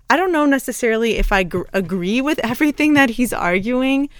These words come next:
and he's not necessarily saying, "Let's get rid of welfare entirely."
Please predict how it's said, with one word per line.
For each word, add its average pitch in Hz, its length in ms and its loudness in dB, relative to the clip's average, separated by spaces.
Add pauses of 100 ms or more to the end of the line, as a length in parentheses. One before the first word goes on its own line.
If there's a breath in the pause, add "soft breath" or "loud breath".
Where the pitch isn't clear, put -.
(240 loud breath)
and 247 140 0
he's 294 160 0
not 320 240 0
necessarily 233 560 -2
saying, 190 340 -2
"Let's 185 220 -4
get - 240 0
rid 185 220 -2
of 170 120 -2
welfare 170 440 0
entirely." 165 640 -4